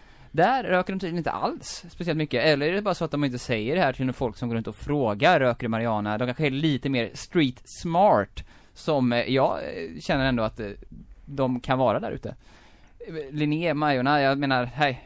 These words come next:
de, de har inte haft ett tufft liv. De växte upp med silverskeden i munnen tillsammans med sina förmodligen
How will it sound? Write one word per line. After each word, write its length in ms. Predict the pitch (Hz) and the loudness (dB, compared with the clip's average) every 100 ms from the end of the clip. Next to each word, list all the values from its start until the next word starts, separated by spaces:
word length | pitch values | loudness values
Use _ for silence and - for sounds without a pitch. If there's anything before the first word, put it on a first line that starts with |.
| - | -20
de, 340 | - 135 131 117 - | -2 0 2 -2 -6
de 180 | - 147 | -2 0
har 40 | |
inte 100 | 147 | 0
haft 140 | 143 - | -4 -6
ett 80 | |
tufft 300 | - 170 - | -2 -2 -2
liv. 280 | 160 147 143 - - | -2 0 -2 -8 -10
De 120 | - | -4
växte 220 | 143 139 147 | -2 0 -4
upp 120 | - | -2
med 320 | 135 131 131 139 | -2 -2 -4 -8
silverskeden 800 | 180 143 123 123 151 131 131 135 | -4 -2 0 -2 0 -2 -2 -4
i 200 | 170 196 | -4 -2
munnen 400 | 160 120 120 120 - | 0 0 0 -2 -6
tillsammans 640 | - 151 170 131 123 135 - | -6 -2 0 2 2 0 0
med 420 | 156 190 214 107 - - - | 2 2 2 -2 -4 -20 -12
sina 380 | - 131 117 | -4 -2 -2
förmodligen 540 | 110 147 117 110 110 | -4 -6 -4 -2 -4